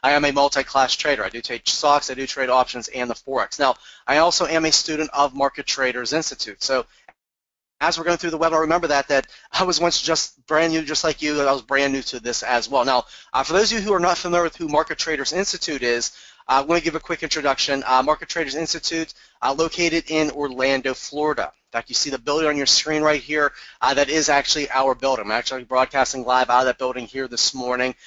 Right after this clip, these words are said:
Uh, the neat thing about this is that we actually have students that come to our building on a daily basis. They get trained live in person. Now, obviously, with this type of trading strategy here, you can do it right from the comfort of your own home. You don't have to come here and get trained live in person.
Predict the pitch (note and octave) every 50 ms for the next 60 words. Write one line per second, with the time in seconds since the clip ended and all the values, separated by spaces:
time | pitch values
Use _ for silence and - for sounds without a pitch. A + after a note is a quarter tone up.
0 | - - - - - C3 C#3 D3 D#3+ F3+ F3 G3 F3+ - F3 F3 F3 - F3+ D#3+
1 | - D#3+ E3+ E3 D#3+ - - E3 E3 E3+ D#3+ - - F3 D#3+ - - - D#3+ C#3+
2 | - - - - E3 - - D#3+ D#3 C#3+ C3 D3+ D3 D3 D3+ D3+ C#3+ C#3+ C#3+ C#3+
3 | C#3 C3 A#2+ C3 C3+ B2+ C3 C3 B2 - C3 C3+ C3+ B2 - G2+ - - A2+ A#2+
4 | - B2+ - - - D3 C#3 C3+ B2+ B2+ B2+ B2+ C3 C3 B2 - _ _ _ _
5 | _ _ _ _ _ _ _ _ _ _ _ _ - B2 A2+ _ - C#3 C3+ C3
6 | - - F#2+ G#2+ B2 A#2+ - - - - - _ _ _ - D3 D#3 D#3+ E3 -
7 | - F3 D#3 D#3 E3+ E3 - - E3+ - - E3+ - - F3 E3 D#3 D#3+ - -
8 | E3 D#3 D#3+ D#3+ D#3 D#3+ D#3 D#3 D#3 C3+ D3 D#3+ D3+ C#3+ C#3+ C#3 C#3+ C#3+ A#2+ B2
9 | C#3+ D3 C#3 - D3 C#3 C3+ - D3 C3+ - C3+ - C3+ C#3 B2 B2 C3+ C3 B2
10 | C3 C3 B2+ B2+ B2 B2 B2+ B2 - B2+ - - C3 B2+ A#2+ A#2+ B2 A#2 - -
11 | - - - - B2 B2 C3 B2 - - C#3+ C3 B2 B2 A#2+ A#2+ A#2+ A2 A#2 A2
12 | - - D3+ C#3+ C#3 - - -